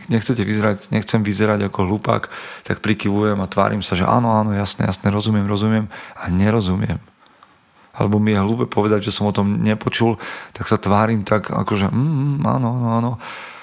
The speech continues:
Prestaňte to robiť, prestaňte sa tváriť, že, že viete všetko.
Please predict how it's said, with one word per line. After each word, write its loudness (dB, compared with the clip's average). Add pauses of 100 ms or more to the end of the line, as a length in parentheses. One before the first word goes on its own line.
(800)
Prestaňte 2
to 0
robiť, 0
prestaňte 0
sa -2
tváriť, 0 (560)
že, 0
že 0
viete 0
všetko. -6